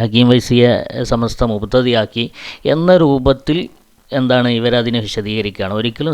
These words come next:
സമസ്ത ഒരാളെ കാഫിറാക്കിയിട്ടില്ല. സമസ്ത ഒരിക്കലും ഹക്കീം ഫൈസി മുബത്തദിയാണ് പറഞ്ഞിട്ടില്ല. ആദർശ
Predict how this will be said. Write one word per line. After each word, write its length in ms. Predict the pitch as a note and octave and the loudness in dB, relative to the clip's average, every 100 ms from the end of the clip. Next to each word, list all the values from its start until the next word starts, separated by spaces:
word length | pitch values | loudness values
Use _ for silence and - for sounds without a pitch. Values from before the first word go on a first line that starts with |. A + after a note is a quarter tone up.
| - | -2
സമസ്ത 360 | C3 B2 - C#3 D3 - _ - B2 | -2 -2 -2 0 0 -4 _ -4 0
ഒരാളെ 300 | A#2 A#2+ A2+ | 2 2 0
കാഫിറാക്കിയിട്ടില്ല. 840 | A2 G2 A2+ G#2+ F#2+ G2 E2+ E2+ C#2 - - - - - | -2 -4 -2 -2 -2 -6 -6 -8 -10 -12 -20 -20 -18 -2
സമസ്ത 340 | A#2+ C3 - C#3+ C#3+ - | 0 0 2 2 2 -2
ഒരിക്കലും 480 | B2 A#2 - C3+ C#3 - _ - | -4 -4 -2 -2 -2 -6 _ -10
ഹക്കീം 320 | A2+ - B2+ A#2 | -8 -4 -2 0
ഫൈസി 300 | B2+ A#2 C3 A#2+ | 0 0 -2 -2
മുബത്തദിയാണ് 580 | G#2 A2 D3 C#3 C#3+ C3+ | -2 0 0 2 2 4
പറഞ്ഞിട്ടില്ല. 420 | B2 A2 G2+ F2+ F2 E2+ A2 | 2 0 -4 -4 -4 0 2
ആദർശ 320 | B2 C3+ C3+ | 4 4 2